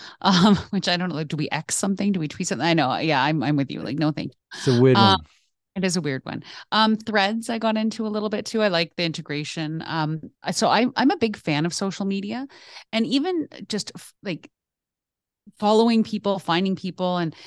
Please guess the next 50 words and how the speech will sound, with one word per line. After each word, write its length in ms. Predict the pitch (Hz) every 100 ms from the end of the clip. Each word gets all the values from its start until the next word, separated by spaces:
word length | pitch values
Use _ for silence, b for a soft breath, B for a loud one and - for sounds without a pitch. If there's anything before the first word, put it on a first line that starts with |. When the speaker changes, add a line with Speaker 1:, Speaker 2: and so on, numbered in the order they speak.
| B B
Speaker 1:
and 160 | 220
reaching 360 | 233 285 392 320
out, 220 | 226 156
like, 220 | 110 160
sliding 400 | - 156 160 190
into 160 | 190 185
their 100 | 175
D 260 | 156 151 143
Ms, 240 | 160 185
so 80 | 202
to 60 |
speak, 280 | 196 - 220
to 60 | 175
ask 220 | 151 -
questions. 380 | 156 147 240 247
There's 100 | 294
a 40 |
lot 140 | 214 220
of 60 |
people 280 | 226 208 196
that 140 | 165
are 160 | 151 143 - 156
really 360 | 196 202 175
willing 480 | 151 160 170 151 147
to 100 | 165
dialogue 640 | 151 143 156 180 196 226 214
in 160 | 208
that 180 | 208 208
way, 260 | 196 214 240 B
Speaker 2:
Yeah. 160 | 92 85 -
Speaker 1:
commenting, 580 | 196 202 202 - 185
liking, 460 | 170 170 180 185 180
get, 340 | 240 - 180
build 240 | 220 262 339
your 140 | 359 151
algorithm 560 | 170 190 170 156 147
so 160 | 143 165
you 140 | 156
get 200 | 147 156
what 120 | 151
you 140 | 127 147
want. 320 | 135 127 92
Like, 140 | 165
I 60 | 196
remember 460 | 247 269 269 240 214
during 300 | 175 170 160
the 40 |
twenty 280 | - 170 160
sixteen 440 | - 156 - 151
election, 600 | 139 135 - - 135 139